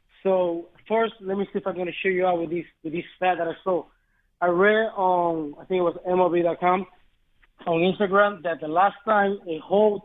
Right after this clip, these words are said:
team, a home team won the World Series was in two thousand eleven. So we got something there, right?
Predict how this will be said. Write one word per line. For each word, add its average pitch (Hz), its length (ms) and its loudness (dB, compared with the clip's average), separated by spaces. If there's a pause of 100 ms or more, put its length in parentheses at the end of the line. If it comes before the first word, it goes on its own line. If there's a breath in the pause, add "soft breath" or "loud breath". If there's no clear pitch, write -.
team, 202 200 -2
a 165 120 -4
home 190 180 -2
team 196 280 -2
won 190 180 2
the 180 80 2
World 175 220 2
Series 185 260 2
was 165 240 -2 (440)
in 175 240 2
two 190 220 -2
thousand 175 420 2
eleven. 135 420 -8 (420)
So 180 80 -4
we 190 140 4
got 175 220 4
something 247 320 -2
there, 165 160 -10
right? 196 220 -6